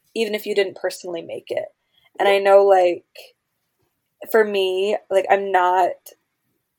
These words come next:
I'm not a huge artist. Like, I like doing little art projects, but I'm not a huge artist. And I feel like if I were to sit between something on Amazon and something on Etsy, I feel like the Etsy thing is more meaningful just because it was,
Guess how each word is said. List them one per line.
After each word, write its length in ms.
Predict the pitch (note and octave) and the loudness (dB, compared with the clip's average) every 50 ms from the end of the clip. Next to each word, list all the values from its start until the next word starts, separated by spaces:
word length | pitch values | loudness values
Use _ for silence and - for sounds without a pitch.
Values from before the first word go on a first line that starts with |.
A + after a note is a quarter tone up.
| _ _ _ _ _ _ _ - - | _ _ _ _ _ _ _ -10 -10
I'm 120 | G#3+ A3 | -4 0
not 160 | A3+ A#3 - | 0 0 0
a 40 | B3 | 0
huge 480 | A#3+ - - - F#3 F3+ F#3 G#3+ - - | -6 -8 -10 -8 -6 -6 -4 -4 -4 0
artist. 340 | - A#3 A#3+ A#3+ B3+ B3 | 0 2 2 2 0 -2
Like, 140 | - G3+ G3 | -2 -2 0
I 80 | G3 F#3 | 2 2
like 180 | F#3 F3+ F3+ | 2 0 -2
doing 200 | - G3+ G3 F#3+ | -2 -4 -4 -4
little 180 | F#3 F3+ F3 - | -4 -6 -6 -4
art 180 | - - - - | -6 -8 -8 -6
projects, 400 | - G#3+ G#3 G#3 A3 A3+ A#3 - | -4 -2 -2 -2 -2 -4 -6 -6
but 100 | - F#3 | -6 -6
I'm 80 | F#3 F#3 | -6 -6
not 100 | F3+ E3+ | -6 -8
a 20 | |
huge 340 | F#3+ - - E3+ F3 F3 E3+ | -8 -10 -8 -8 -8 -6 -4
artist. 520 | - G3 G3 G#3+ B3 C#4+ C#4+ - - _ _ _ - - - _ _ _ - | -2 0 0 0 -2 -4 -6 -8 -14 _ _ _ -20 -20 -20 _ _ _ -4
And 140 | G3 G3 | -2 0
I 80 | F#3 F#3 | 0 0
feel 360 | F#3 - - G#3+ G3+ G3+ G3 G3 | 0 -2 -2 0 2 4 4 6
like 300 | F#3+ F#3 F#3 F3 - _ - - - _ _ _ _ _ _ _ _ | 4 4 2 0 -4 _ -20 -20 -20 _ _ _ _ _ _ _ _
if 140 | - G3+ - | -10 -8 -2
I 140 | - F#3+ G3 | 4 4 6
were 80 | G3 G3+ | 6 4
to 80 | G3 | 2
sit 320 | G3 - - - F#3+ - - | -2 -2 0 2 2 2 0
between 320 | F#3+ - - - F#3 F3 | -4 -12 -10 -10 -10 -12
something 320 | F3 - F3+ E3+ - F#3+ F#3 | -12 -14 -12 -10 -6 -4 -4
on 140 | F#3 F3+ | -4 -4
Amazon 540 | - - F3+ F3+ F3+ F#3+ F#3+ G3+ G3 F#3+ F#3 | -4 -4 -4 -4 -4 -4 -2 0 0 0 0
and 120 | F3+ F#3 - | -4 -6 -8
something 300 | F#3+ F3+ - F#3+ F#3 F3+ | -12 -10 -10 -10 -10 -10
on 80 | E3+ - | -10 -8
Etsy, 440 | - - - - - B3 A#3+ A#3+ - _ - - - - _ - | -10 -10 -8 -8 -6 -6 -6 -6 -8 _ -18 -20 -20 -20 _ -14
I 80 | - G3 | -14 -8
feel 180 | - - A3 A3 | -2 2 4 4
like 180 | A3+ A3 A3+ | 4 2 0
the 120 | - A#3 - | -4 -4 -2
Etsy 340 | - F#3 F#3+ - - G3+ G3 | -2 -4 -4 -6 -10 -10 -6
thing 200 | - G3 F3+ F3+ | -6 -6 -4 -4
is 160 | F#3 F#3 F#3 | -6 -8 -8
more 120 | F#3 F3+ F3 | -10 -10 -8
meaningful 600 | F3 F3 F3+ F#3 F#3+ F3+ F3 - - E3+ E3 E3 | -8 -8 -8 -8 -8 -10 -10 -8 -6 -6 -6 -8
just 240 | - F3 F3 - - | -10 -14 -14 -12 -10
because 340 | F#3 E3+ - - F3+ F3 E3+ | -12 -10 -8 -6 -6 -6 -6
it 100 | F3 - | -8 -8
was, 440 | - E3 - F3 E3+ - - - | -8 -8 -8 -8 -10 -10 -14 -14